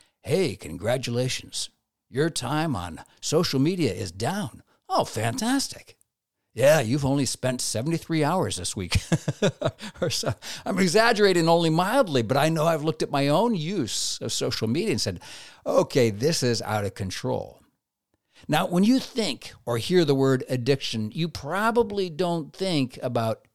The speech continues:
media, social media. You probably think drugs, alcohol. "I'm not an addict 'cause I hardly drink. I don't use a lot of social media." Well,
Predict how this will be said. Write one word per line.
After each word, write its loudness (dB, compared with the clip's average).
media, -2
social -6
media. -2
You -2
probably 2
think -4
drugs, 0
alcohol. -2
"I'm -2
not -6
an -8
addict -2
'cause -10
I -6
hardly 2
drink. 0
I 2
don't 4
use 0
a -2
lot 2
of -4
social 2
media." -2
Well, -2